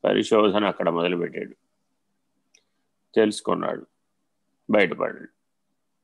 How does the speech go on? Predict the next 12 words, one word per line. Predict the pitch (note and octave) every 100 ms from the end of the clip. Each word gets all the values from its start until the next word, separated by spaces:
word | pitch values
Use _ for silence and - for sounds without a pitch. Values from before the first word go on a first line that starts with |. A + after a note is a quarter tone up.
| _ _
సంఘర్షణ | - G#2 G2 F2 G#2+ A#2 A#2 G2
చేశాడు, | E2+ D#2+ F2+ - - _ _ _ _ _ _ _ _ _ _ B2
విచారణ | G#2+ D3+ C#3 C3+
కూడా | B2+ B2+
చేశాడు. | G2 - - _ _ _ _ _ _ _ _ _ _ _ _ _ _ _
ఈ | -
మూడు | A#2+ C3 F3 F3+ E3 B2+
గర్భస్థ | G#2+ A2 G#2+ D3+ - E3
శిశువు | D3+ D3 C3 D3 C3 A#2+ A2+ _
కూడా | - A#2+ C3 D3
ఉన్నాయి. | G#2+ F2 - _ _ _ _ _ _ _ _ _ _ _ _ _ _ _ _ _
పరిశోధన, | F#2+ F2 - G2+ F#2+ G2+ A2+